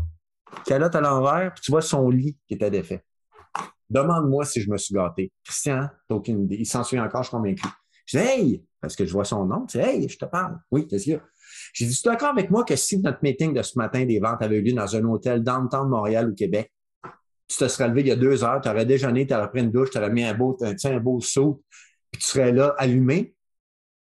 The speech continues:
Ben, ce qu'on fait présentement n'a pas moins de valeur que si on était en présentiel. Ça a autant de valeur. Ce que tu fais là, c'est un manque de respect pour l'organisation,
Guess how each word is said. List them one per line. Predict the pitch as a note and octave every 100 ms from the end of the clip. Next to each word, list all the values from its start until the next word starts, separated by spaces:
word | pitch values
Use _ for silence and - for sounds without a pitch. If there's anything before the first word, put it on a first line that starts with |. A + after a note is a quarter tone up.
| _ A#2
Ben, | B2+ B2
ce | -
qu'on | F3 E3
fait | C#3 B3
présentement | E3 C#3 C3 A2+ D3+ G3 G3 D3
n'a | -
pas | F#3+
moins | F3+ E3+
de | E3+
valeur | C3+ B2+ D#3 E3
que | B2+
si | C3+
on | C3
était | C#3
en | C3+
présentiel. | A#2 A#2 G2+ - G#3
Ça | D3+
a | C#3+
autant | D3+ G#3 G3+
de |
valeur. | C3 D#3
Ce | G3+
que | F3
tu | F3
fais | G3
là, | G3
c'est | A3
un | D#3
manque | E3+ F#3
de | C#3+
respect | C#3 - E3+
pour | D3
l'organisation, | C3+ C3 C3 A#2 - G#3